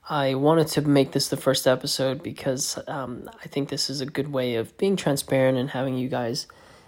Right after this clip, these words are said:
um, enjoy the Life on the Wrist podcast even more, because you kind of hear about what our, what our goals are. So, um, I will say there is an unofficial third goal there. Uh, we do wanna kind of build out our launch collection, um,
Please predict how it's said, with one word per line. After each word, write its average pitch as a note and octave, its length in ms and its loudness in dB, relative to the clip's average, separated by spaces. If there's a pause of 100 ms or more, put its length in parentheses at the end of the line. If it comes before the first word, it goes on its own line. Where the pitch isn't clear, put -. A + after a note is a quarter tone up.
(160)
um, C3 240 -2
enjoy C3+ 500 6
the C3 100 8
Life B2+ 260 6
on - 40 -6
the B2+ 80 2
Wrist C#3 180 0
podcast - 520 -4
even B2 180 0
more, A2+ 400 0 (240)
because - 260 -6
you C#3 100 -6
kind C3 180 -6
of - 80 -8
hear C3 180 -6
about B2+ 260 -2
what A2+ 140 -4
our, A2+ 300 -4
what D#3 120 -8
our C#3 140 -6
goals - 320 -8
are. - 240 -8
So, - 320 -8 (840)
um, C#3 400 -8 (320)
I C3+ 40 6
will C#3+ 160 12
say D3 180 8
there C3+ 200 8
is C#3 120 8
an C3 180 4
unofficial D#3+ 960 4
third D#3 520 4
goal D3+ 460 8
there. D3 440 4
Uh, - 160 -4
we B2+ 160 -6
do C3+ 180 2
wanna C3 240 4
kind C3+ 240 -2
of - 80 -20
build B2+ 240 0
out B2+ 140 -2
our B2+ 140 0
launch B2+ 340 -2
collection, C3+ 680 -2 (560)
um, B2 540 -4